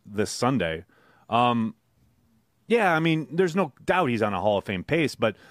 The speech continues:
that switch to Aaron, from Aaron Rodgers to Jordan Love could dampen it. I mean, there's, there's no denying it. Uh, but, look, if there's a guy who's gonna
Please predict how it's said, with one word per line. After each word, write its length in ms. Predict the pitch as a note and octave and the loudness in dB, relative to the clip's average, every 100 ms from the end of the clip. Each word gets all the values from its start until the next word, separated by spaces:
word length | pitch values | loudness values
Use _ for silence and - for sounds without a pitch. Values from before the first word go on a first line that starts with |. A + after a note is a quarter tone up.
| - - | -20 -6
that 320 | G#2+ D3 - | 0 0 -2
switch 500 | - - C3 F3+ - - | -14 -8 -2 -2 -2 -6
to 140 | D3 | 0
Aaron, 420 | C#3 C3 B2 A#2+ | 2 2 2 0
from 240 | - C#3 C#3 | 0 0 2
Aaron 220 | B2 A2+ | 2 4
Rodgers 380 | A#2 A#2 A2 - | 4 2 0 -4
to 60 | |
Jordan 300 | G2+ A2+ G2+ | 0 0 2
Love 460 | F#2+ D3+ A#2+ A2 - _ _ _ _ _ _ _ _ _ - | 2 2 2 -2 -8 _ _ _ _ _ _ _ _ _ -2
could 180 | C#4 E3+ | -2 2
dampen 360 | C3+ A#2+ C3 | 0 2 0
it. 140 | E3 - _ - | -2 -8 _ -12
I 40 | C3+ | -4
mean, 180 | E3+ | -2
there's, 200 | E3+ D#3+ | -2 -4
there's 220 | C#3+ D#3+ E3+ | -6 -4 -2
no 100 | E3+ | 0
denying 420 | B2 G2+ F#2+ G2 | 2 0 0 0
it. 160 | C3 - _ _ _ _ - | -2 -4 _ _ _ _ -8
Uh, 320 | F#2+ F#2 F#2 F#2+ - | -2 0 0 -2 0
but, 280 | A#3+ F#3 _ _ _ _ _ _ _ _ _ - _ _ - | 2 2 _ _ _ _ _ _ _ _ _ -20 _ _ 0
look, 260 | C#3+ G2+ - | 0 0 -4
if 120 | C3+ | -2
there's 180 | F#3+ F3+ | 0 0
a 60 | |
guy 320 | A#2+ A#2 A#2 G#2 | 2 4 4 2
who's 140 | G#2 | -2
gonna 240 | A#2 G2+ | -2 -2